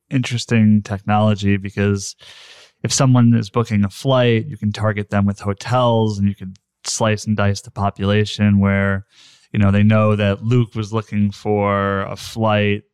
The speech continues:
to the Skiff Forum in London, and then the, a hotel can now say, "Okay, I'm gonna try to sell you specifically, Luke Bajarski, you know, a hotel at a given rate."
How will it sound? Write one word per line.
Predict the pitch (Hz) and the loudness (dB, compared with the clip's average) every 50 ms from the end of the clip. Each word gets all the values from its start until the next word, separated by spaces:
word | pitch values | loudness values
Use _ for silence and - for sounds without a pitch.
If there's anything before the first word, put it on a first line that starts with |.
| _ - | _ -8
to | - 107 101 98 | -2 -2 -2 -2
the | 95 98 | -2 -6
Skiff | - - - - 127 113 - | -8 -10 -6 -4 -4 -4 -4
Forum | - - - 113 113 110 107 107 104 101 | -6 -4 0 2 2 4 4 4 4 4
in | 101 98 101 | 4 4 4
London, | 110 117 117 117 110 107 107 104 101 101 98 98 95 | 4 4 4 4 4 2 2 2 2 0 0 -2 -4
and | 95 101 98 98 | -4 -2 0 0
then | 101 101 101 101 98 98 98 95 95 98 - _ _ - - - _ _ _ _ _ _ _ _ _ _ _ _ | 0 2 0 0 0 0 0 0 -2 -4 -8 _ _ -20 -20 -20 _ _ _ _ _ _ _ _ _ _ _ _
the, | - 107 98 98 95 92 90 87 95 _ _ _ _ - | -2 0 0 0 0 -2 -4 -8 -12 _ _ _ _ -10
a | - 113 | -8 -4
hotel | 101 107 107 101 - 110 110 107 104 107 | -2 -2 -2 -2 -2 -2 0 0 0 0
can | - - 101 101 | 0 0 0 2
now | 98 98 98 98 95 95 | 2 2 2 2 0 -2
say, | 92 - - 98 98 | -4 -6 -8 -6 -4
"Okay, | 104 107 104 - 101 98 98 98 | -4 -6 -6 -4 -4 -4 -2 0
I'm | 98 101 | 0 2
gonna | 104 104 104 | 2 2 0
try | 104 - 104 98 | 0 -4 -4 -4
to | 98 98 | -4 -4
sell | - - - 104 101 98 | -4 -4 -2 0 2 2
you | 98 101 101 101 101 98 98 95 95 95 | 2 2 2 2 2 2 2 0 -2 -4
specifically, | - - - 120 110 - - 139 127 - 117 110 - 107 104 104 101 101 98 95 98 95 95 95 104 113 | -6 -6 -6 -6 -4 -2 -2 -2 -2 -2 -4 -4 -2 0 0 0 2 0 0 -2 -2 -4 -4 -6 -8 -6
Luke | 107 107 110 107 - | -4 -2 -2 -2 -4
Bajarski, | - 110 - 107 101 101 98 - - - 101 98 95 95 95 95 95 98 - _ _ _ - - _ _ _ - | -8 -6 -2 -2 -2 -2 -2 -4 -6 -6 -4 -2 -2 -2 -2 -4 -6 -8 -12 _ _ _ -20 -20 _ _ _ -2
you | 113 | 0
know, | 101 95 | 0 0
a | 87 - 98 | 0 -2 -4
hotel | 92 101 104 - - 117 113 113 110 110 110 107 104 101 104 | -2 -2 -2 -2 -2 -2 0 2 2 2 2 2 2 0 -2
at | - 98 98 | -2 -2 -2
a | 98 107 | -2 -4
given | 123 117 - 120 110 107 104 101 101 | -6 -6 -4 -2 2 4 4 4 4
rate." | 101 104 104 101 98 95 95 - | 4 2 2 2 0 0 -2 -4